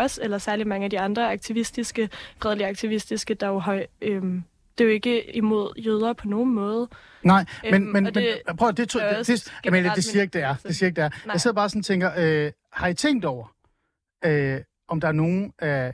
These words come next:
Speaker 2: jeres jødiske medstuderende, måske synes, det er svært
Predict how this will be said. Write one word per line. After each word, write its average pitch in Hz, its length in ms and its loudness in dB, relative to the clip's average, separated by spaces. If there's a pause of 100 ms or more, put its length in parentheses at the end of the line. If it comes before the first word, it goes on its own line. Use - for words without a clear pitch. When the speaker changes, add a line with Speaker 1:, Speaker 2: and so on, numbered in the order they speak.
Speaker 2:
jeres 143 260 -2
jødiske 170 300 0
medstuderende, 156 580 -2
måske 147 440 -2 (400)
synes, - 260 -2
det 151 200 0
er 147 60 -4
svært 190 460 0